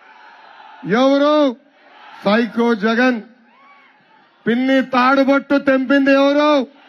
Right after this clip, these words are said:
సైకో జగన్. గత కొన్ని రోజులుగా టీవీలో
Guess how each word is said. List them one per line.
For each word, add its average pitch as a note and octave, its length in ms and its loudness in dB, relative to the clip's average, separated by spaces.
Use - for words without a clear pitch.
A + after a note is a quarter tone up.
సైకో G#3+ 540 -4
జగన్. A3 440 -2
గత G#3+ 260 -2
కొన్ని B3 360 -4
రోజులుగా B3 760 -2
టీవీలో A#3+ 800 0